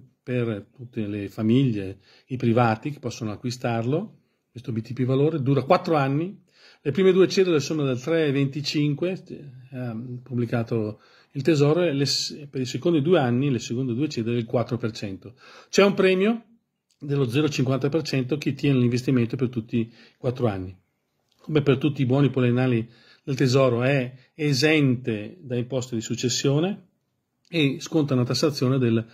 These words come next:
dodici virgola cinque per cento. Quindi questi sono i parametri del, dell'investimento che va da domani, cinque, lunedì cinque, al nove, a venerdì nove, salvo chiusura anticipata, come dicevo.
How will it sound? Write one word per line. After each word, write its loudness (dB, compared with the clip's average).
dodici 0
virgola 0
cinque -4
per -6
cento. -14
Quindi 2
questi 2
sono 2
i 2
parametri -2
del, -8
dell'investimento 0
che -2
va 0
da -2
domani, 2
cinque, -6
lunedì -2
cinque, -4
al 0
nove, 4
a 0
venerdì -2
nove, 0
salvo -2
chiusura -2
anticipata, -4
come -8
dicevo. -6